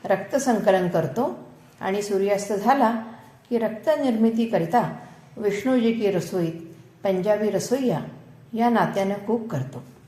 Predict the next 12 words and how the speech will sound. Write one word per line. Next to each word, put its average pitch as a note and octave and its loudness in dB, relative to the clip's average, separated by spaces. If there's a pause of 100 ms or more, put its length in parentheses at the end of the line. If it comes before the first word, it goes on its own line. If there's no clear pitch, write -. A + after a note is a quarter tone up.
(360)
आणि F#3 -4
रक्तदान G3+ 2
इच्छुकांना G3+ -2
खिलवतो. G3 -4 (800)
हेतू B3+ -2
हा C4 0 (600)
की G3 -4
सकस A3+ -2
भोजनातून E3+ 2 (520)
सुदृढ A#3 0
रक्तनिर्मिती G#3 2
व्हावी E3+ -6